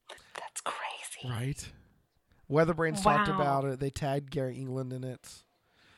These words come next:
Speaker 2: Um, let's see here. Yeah, no, nobody's ever taken it.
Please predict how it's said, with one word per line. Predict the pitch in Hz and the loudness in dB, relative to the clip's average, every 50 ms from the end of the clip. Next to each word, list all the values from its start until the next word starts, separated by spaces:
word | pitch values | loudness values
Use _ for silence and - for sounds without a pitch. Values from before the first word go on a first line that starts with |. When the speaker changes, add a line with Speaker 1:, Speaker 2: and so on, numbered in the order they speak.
| _ _ _ _ _ _ | _ _ _ _ _ _
Speaker 2:
Um, | 117 117 110 123 131 127 123 123 127 131 139 143 143 120 - _ _ _ _ _ _ _ _ _ _ _ _ _ _ _ _ _ _ _ - - _ _ _ _ _ _ _ _ _ _ _ _ _ _ _ _ _ _ _ _ _ 156 | -8 -6 -6 -6 -8 -8 -10 -12 -12 -14 -14 -14 -16 -16 -18 _ _ _ _ _ _ _ _ _ _ _ _ _ _ _ _ _ _ _ -18 -18 _ _ _ _ _ _ _ _ _ _ _ _ _ _ _ _ _ _ _ _ _ -20
let's | 151 - - - | -18 -18 -18 -20
see | - - 151 143 151 - | -18 -18 -18 -18 -18 -18
here. | - - - - - - - _ - - 110 113 - _ _ _ _ _ _ _ _ _ _ _ - - _ - - _ - - _ - - _ _ - - - _ _ - _ _ _ _ _ _ _ _ _ _ _ _ _ _ _ _ _ _ _ _ _ _ _ _ _ _ _ _ _ _ _ _ _ _ _ _ _ _ _ _ _ _ _ _ _ _ _ _ _ _ _ _ _ _ _ _ _ _ _ _ _ _ _ _ _ _ _ | -20 -20 -20 -20 -20 -20 -20 _ -20 -18 -18 -18 -18 _ _ _ _ _ _ _ _ _ _ _ -20 -20 _ -20 -20 _ -20 -20 _ -20 -20 _ _ -20 -20 -20 _ _ -20 _ _ _ _ _ _ _ _ _ _ _ _ _ _ _ _ _ _ _ _ _ _ _ _ _ _ _ _ _ _ _ _ _ _ _ _ _ _ _ _ _ _ _ _ _ _ _ _ _ _ _ _ _ _ _ _ _ _ _ _ _ _ _ _ _ _ _
Yeah, | 139 143 147 151 156 165 170 170 165 | -6 -4 -2 -2 -2 -2 -2 -4 -4
no, | 156 170 180 196 196 - _ | -4 -4 -4 -4 -4 -6 _
nobody's | - 156 160 165 165 185 185 185 165 160 | -6 -4 -4 -2 -2 -2 -2 -2 -2 -4
ever | 165 160 160 160 | -4 -4 -6 -6
taken | - - 175 165 - 143 | -6 -8 -8 -6 -8 -8
it. | 123 107 | -8 -12